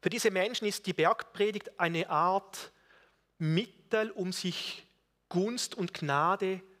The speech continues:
bei Gott zu verschaffen. Sie möchten durch das Einhalten der Gebote Gott besonders gefallen. Das ist der Geist, der dort häufig mitschwingt. Und das führt leider dazu, dass diese Menschen dann gleichzeitig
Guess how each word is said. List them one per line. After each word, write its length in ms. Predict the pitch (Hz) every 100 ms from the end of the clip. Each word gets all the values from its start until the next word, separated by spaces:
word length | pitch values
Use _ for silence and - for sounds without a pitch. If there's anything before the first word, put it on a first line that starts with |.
| -
bei 160 | 156 147
Gott 300 | 139 160 -
zu 100 | 160
verschaffen. 760 | 165 - 135 123 - 131 127 _ _
Sie 160 | - 165
möchten 480 | 156 196 - 180 -
durch 300 | 190 240 -
das 320 | - 180 -
Einhalten 640 | 185 180 233 196 202 208 185
der 100 | 180
Gebote 760 | 165 - 151 175 196 - 175 - - -
Gott 420 | 147 170 - - - _ _ _
besonders 800 | 160 139 135 156 185 180 175 - _ _ _
gefallen. 580 | - 151 - 131 165 131 113 - _ - _ _ _
Das 160 | - 160
ist 160 | 185 -
der 100 | 147
Geist, 580 | 143 135 170 - - - _ _ _ _
der 120 | 147
dort 380 | 143 156 170 -
häufig 380 | 147 165 - -
mitschwingt. 880 | 151 - - 165 175 185 - - - _ - - - - _
Und 120 | 165 170
das 140 | 170
führt 440 | - 180 196 220
leider 340 | 180 160 196 196
dazu, 500 | 185 - - 180 190
dass 320 | 175 - -
diese 320 | - 220 226
Menschen 420 | 190 180 202 202
dann 280 | 190 175 175
gleichzeitig 1000 | 170 156 208 - - 180 185 - - 185